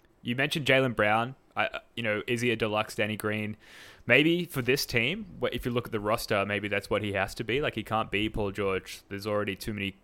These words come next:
cooks in the kitchen, a lo-, a lot of people will say. Yeah, he, I felt like he was smashing corner threes tonight. Um, and I'm looking at his stats now, and he's only two for four from three, but my memory serves me differently, and every time he got an open corner three, he hit it down.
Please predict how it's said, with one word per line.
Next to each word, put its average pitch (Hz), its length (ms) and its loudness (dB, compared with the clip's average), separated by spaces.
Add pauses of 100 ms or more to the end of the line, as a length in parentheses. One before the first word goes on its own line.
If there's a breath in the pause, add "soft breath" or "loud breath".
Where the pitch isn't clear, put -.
cooks 107 240 -2
in 104 60 -8
the 95 80 -6
kitchen, 98 340 -4
a 92 60 0
lo-, 92 220 0
a 95 80 -2
lot 98 140 0
of 92 60 -6
people 95 240 -4
will 95 80 -2
say. 92 340 0 (480 loud breath)
Yeah, 107 200 4
he, 127 220 2
I - 60 0
felt 165 160 4
like 170 80 2
he 180 60 2
was 143 120 0
smashing 117 380 2
corner 107 240 2
threes 98 340 0
tonight. 92 320 -4 (460 soft breath)
Um, 92 520 2 (480)
and 110 340 4
I'm 113 100 2
looking 135 240 0
at 113 80 2
his 107 140 0
stats 110 280 2
now, 104 260 4
and 92 80 0
he's 95 120 -2
only 95 180 -2
two - 220 -4
for 101 120 -6
four 98 320 2
from 98 180 -6
three, 101 300 2
but 95 300 0 (420 loud breath)
my 104 480 4
memory 120 420 4
serves 113 320 2
me 107 100 0
differently, 98 440 0
and 92 100 0
every 98 180 0
time 95 280 0
he 104 100 -2
got 98 200 2
an 95 80 -2
open 95 220 -2
corner 95 220 -2
three, 95 300 -2
he 98 120 -2
hit 98 100 0
it 98 100 -4
down. 92 240 0